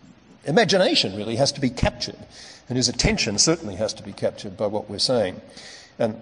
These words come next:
the final thing to say in that context is we're going to write the report in a way that'll be very action-oriented, not just a laundry list of should, should, shoulds, but yes, you should,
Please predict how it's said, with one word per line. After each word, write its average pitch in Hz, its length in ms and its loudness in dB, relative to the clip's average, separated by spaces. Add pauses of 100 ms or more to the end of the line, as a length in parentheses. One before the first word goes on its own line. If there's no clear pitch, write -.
the - 60 -14
final 147 240 6
thing 123 140 2
to 104 60 -2
say 113 200 4
in 117 80 2
that 104 180 0
context 127 480 0
is 110 80 -8
we're 120 80 -4
going 123 120 2
to 110 60 0
write 127 240 4
the 110 80 -6
report 113 420 -4
in 107 60 -6
a 101 60 -8
way 110 200 4
that'll 104 140 -4
be 107 140 -4
very 113 260 0
action-oriented, 104 1300 -2 (320)
not 123 180 6
just - 380 0 (240)
a 117 40 -8
laundry 117 420 4
list 120 280 0
of 92 100 -8
should, 123 220 0
should, 107 220 -2
shoulds, 135 480 4
but 113 260 6 (500)
yes, 131 320 4
you 127 160 4
should, 127 380 4